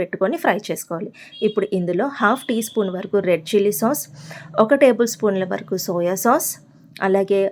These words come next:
హాఫ్ టీ స్పూన్ రెడ్ చిల్లీ పేస్ట్, ఒక టేబుల్ స్పూన్ల వరకు వెనిగర్, అలాగే ఒక టేబుల్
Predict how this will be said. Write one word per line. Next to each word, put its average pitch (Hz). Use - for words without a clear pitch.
హాఫ్ 226
టీ 233
స్పూన్ 214
రెడ్ 208
చిల్లీ 226
పేస్ట్, 262
ఒక 262
టేబుల్ 226
స్పూన్ల 185
వరకు 180
వెనిగర్, 202
అలాగే 196
ఒక 208
టేబుల్ 226